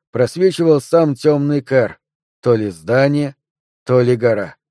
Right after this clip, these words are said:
Когда все это было сделано и кем,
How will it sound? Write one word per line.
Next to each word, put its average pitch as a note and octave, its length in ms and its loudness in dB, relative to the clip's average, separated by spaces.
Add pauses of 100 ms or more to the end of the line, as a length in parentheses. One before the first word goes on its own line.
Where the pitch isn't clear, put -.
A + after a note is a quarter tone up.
(560)
Когда B2 400 0
все C#3+ 200 -2
это C3+ 200 0
было C3 280 0
сделано A#2+ 560 0
и A2+ 40 -4
кем, D#3 300 -2